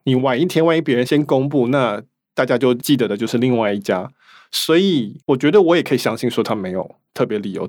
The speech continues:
要想要等到选后才公布，他就是跟所有人一样想要急着公布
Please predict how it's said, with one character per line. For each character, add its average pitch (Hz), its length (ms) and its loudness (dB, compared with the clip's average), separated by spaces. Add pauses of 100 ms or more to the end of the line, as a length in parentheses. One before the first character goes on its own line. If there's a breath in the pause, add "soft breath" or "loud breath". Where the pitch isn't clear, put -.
(120)
要 113 160 -2
想 107 180 -6
要 90 80 -4
等 85 160 -6
到 107 140 -2
选 - 260 -6
后 - 400 -2
才 95 240 -6
公 98 240 -6
布， 101 140 -4
他 107 160 -4
就 113 140 -2
是 92 360 -4 (120)
跟 160 160 0
所 156 160 2
有 160 40 4
人 123 120 0
一 123 80 2
样 156 140 2
想 107 200 -4
要 117 80 -2
急 - 180 -8
着 117 160 -2
公 120 160 -2
布 113 60 -12